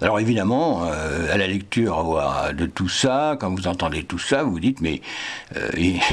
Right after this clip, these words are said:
c'est un enfant débile, mais pas du tout. Euh, je en reparlerai une autre fois, mais, mais gra-, grâce, si je puis dire, à tout ça, eh bien, euh, vous allez voir qu'il a, euh, votre enfant, une imagination débordante qui lui servira toute la vie.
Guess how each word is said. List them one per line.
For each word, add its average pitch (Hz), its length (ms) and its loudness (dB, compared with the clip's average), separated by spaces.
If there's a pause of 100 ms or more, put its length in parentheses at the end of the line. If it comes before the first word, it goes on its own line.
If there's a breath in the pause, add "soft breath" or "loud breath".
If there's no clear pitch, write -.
c'est - 160 -2
un 85 120 -2
enfant 95 340 -2
débile, 92 400 2
mais 82 140 0
pas 101 160 0
du 92 160 -2
tout. 113 240 0 (560 loud breath)
Euh, 71 480 -2 (340 loud breath)
je 90 380 0
en 82 60 0
reparlerai 87 420 -2
une 85 100 0
autre 87 240 -2
fois, 110 280 0
mais, 80 240 0 (340 loud breath)
mais 90 300 2
gra-, 107 320 0 (100)
grâce, 120 560 0
si 87 220 -2
je - 80 -10
puis 98 100 2
dire, 101 160 2 (100)
à 113 40 -4
tout 104 220 -2
ça, 104 340 0 (340 loud breath)
eh 87 80 0
bien, 92 360 0 (220 loud breath)
euh, 80 320 2
vous 90 140 0
allez 87 160 0
voir 101 460 -2
qu'il 92 260 2
a, 101 280 2
euh, 78 180 -2
votre 95 240 -2
enfant, 95 380 0
une 95 200 2
imagination 92 720 2
débordante 90 640 0
qui - 140 -4
lui 90 100 2
servira 85 480 0
toute 98 260 -4
la 101 120 2
vie. 87 260 -2